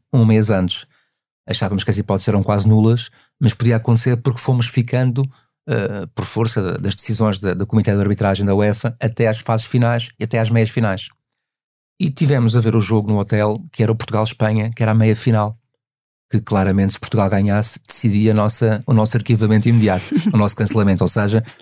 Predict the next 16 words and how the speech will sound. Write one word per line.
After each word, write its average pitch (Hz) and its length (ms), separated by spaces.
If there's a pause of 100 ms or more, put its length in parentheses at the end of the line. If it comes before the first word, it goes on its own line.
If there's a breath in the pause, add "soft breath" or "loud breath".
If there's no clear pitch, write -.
(160 loud breath)
viríamos 107 440
logo 107 240
para 107 180
Lisboa. 101 420 (380 soft breath)
E 151 60
eu 123 80
posso 147 260
garantir-te 110 500
e 101 40
garantir 101 340
a 95 40
quem 107 100
nos 98 80
está - 100
a 90 40
ouvir 85 320